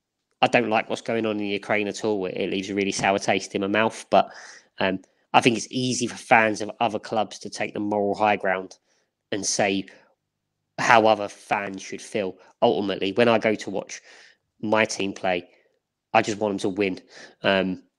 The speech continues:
I want them to play well. I want them to entertain me. And I want to enjoy it.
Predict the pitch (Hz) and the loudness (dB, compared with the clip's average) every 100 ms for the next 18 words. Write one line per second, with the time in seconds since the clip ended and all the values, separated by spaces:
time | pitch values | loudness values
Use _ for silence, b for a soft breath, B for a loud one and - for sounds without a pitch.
0 | _ 113 107 104 - - 110 104 101 98 | _ 4 4 2 -2 0 2 4 4 2
1 | 95 98 101 104 - 110 95 95 95 95 | 0 -4 -6 -6 -4 -4 -2 -6 -6 -6
2 | 92 90 101 90 - | -6 -2 -2 -2 -6